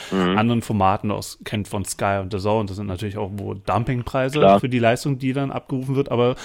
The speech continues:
Speaker 2: das ist man dann so als Fan inzwischen gewohnt. Und, ähm, ist die, ist die Teilnahme von, von euren Fans mit Spray T V dennoch so groß, dass du sagst, das wird super angenommen und wenn wir jetzt noch eine tolle Leitung haben und Spray T V, sag ich mal, auch mit Kommentatoren vielleicht irgendwann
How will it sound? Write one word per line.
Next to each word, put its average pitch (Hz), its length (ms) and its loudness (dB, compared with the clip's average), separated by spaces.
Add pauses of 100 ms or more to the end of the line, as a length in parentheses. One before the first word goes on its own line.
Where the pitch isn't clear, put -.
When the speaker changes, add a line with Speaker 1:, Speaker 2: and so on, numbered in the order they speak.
(220)
Speaker 2:
das 120 180 2
ist 139 100 -6
man 151 160 4
dann 143 120 4
so 135 100 2
als - 180 -4
Fan 120 240 2
inzwischen 131 340 -2
gewohnt. 113 440 0
Und, 101 280 -4 (460)
ähm, 107 840 2 (180)
ist - 240 -8
die, 117 320 2
ist - 140 -10
die 117 240 -2
Teilnahme 160 640 0
von, 147 400 -4
von 135 260 -4
euren 127 380 -4
Fans 131 680 -6 (140)
mit 131 240 -2
Spray 160 260 0
T 139 140 -8
V 135 160 -2
dennoch 139 240 0
so 143 260 -2
groß, 143 440 -4
dass 143 160 -6
du 143 80 -4
sagst, 135 380 -4
das - 160 -10
wird 120 200 -4
super 139 400 -4
angenommen 165 440 -2
und 123 240 -6
wenn 123 140 0
wir 127 80 4
jetzt - 180 0
noch 120 120 0
eine 113 140 -2
tolle 113 260 0
Leitung 131 380 -2
haben 127 220 -4
und 117 200 -6
Spray 117 280 -2
T 120 140 -4
V, 113 220 -2
sag 104 140 -4
ich - 80 -10
mal, 113 80 -6
auch - 120 -10
mit 117 160 -8
Kommentatoren 120 680 0
vielleicht - 320 -10
irgendwann 120 340 0